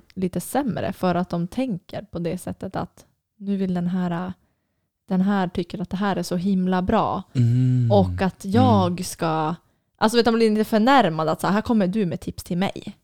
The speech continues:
Speaker 2: Precis,
Speaker 1: Hänger
Speaker 2: vem
Speaker 1: du med
Speaker 2: tror
Speaker 1: vad
Speaker 2: du
Speaker 1: jag
Speaker 2: Ja,
Speaker 1: menar? Att det blir
Speaker 2: exakt.
Speaker 1: så här, och då tror jag att folk bara, "Nej, nej, jag tänker inte göra det."
Speaker 2: Då blir de lite
Speaker 1: Eller så här,
Speaker 2: rädda
Speaker 1: ja, eller
Speaker 2: istället.
Speaker 1: hur? Det bara, "Nej, det där tror inte jag på."
Speaker 2: Nej.
Speaker 1: Istället för att kanske prova, eller alla behöver inte prova, men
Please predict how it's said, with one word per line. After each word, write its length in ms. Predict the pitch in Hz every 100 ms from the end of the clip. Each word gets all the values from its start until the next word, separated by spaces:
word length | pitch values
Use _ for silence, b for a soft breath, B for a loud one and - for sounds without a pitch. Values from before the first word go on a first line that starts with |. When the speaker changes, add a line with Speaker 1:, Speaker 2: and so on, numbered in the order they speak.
| _ _ _ _ -
Speaker 2:
Precis, 240 | 98 101
Speaker 1:
Hänger 200 | 240 240
Speaker 2:
vem 20 |
Speaker 1:
du 60 | 233
med 100 | 233
Speaker 2:
tror 40 | 220
Speaker 1:
vad 20 | 214 226
Speaker 2:
du 40 |
Speaker 1:
jag 60 | 247
Speaker 2:
Ja, 40 |
Speaker 1:
menar? 180 | 247 -
Att 180 | 202 220
det 100 | 208
blir 140 | 226
Speaker 2:
exakt. 140 | 220 220
Speaker 1:
så 40 |
här, 260 | 190 185 202 B B B B _ _ -
och 120 | 202
då 300 | 190 247 240
tror 140 | -
jag 40 | 185
att 80 | -
folk 360 | 190 185 -
bara, 220 | 180 185 196
"Nej, 540 | 214 208 202 190 185 _ _ _ _ _ _ _ _
nej, 180 | 214 185
jag 180 | 185 254
tänker 220 | - -
inte 160 | - -
göra 80 |
det." 60 | -
Speaker 2:
Då 80 | -
blir 120 | 110
de 80 | 120
lite 120 | 104
Speaker 1:
Eller 180 | - 107
så 60 | 98
här, 100 | 190
Speaker 2:
rädda 100 | 220
Speaker 1:
ja, 100 | 240
eller 100 | 240
Speaker 2:
istället. 180 | 240 190
Speaker 1:
hur? 20 |
Det 60 | 165
bara, 120 | -
"Nej, 340 | - - 202 _ _ _ _
det 140 | -
där 120 | 202 -
tror 140 | -
inte 140 | 196
jag 120 | 107 -
på." 140 | - _
Speaker 2:
Nej. 380 | - 92 92 92 - _
Speaker 1:
Istället 420 | 208 - 202 196
för 80 | -
att 120 | 185
kanske 320 | - 185 -
prova, 760 | 180 - 190 185 185 196 180 190 - _ _
eller 180 | - - _
alla 220 | - 180
behöver 220 | 190 190 190
inte 140 | 196
prova, 340 | - 196 196
men 320 | 196 202 208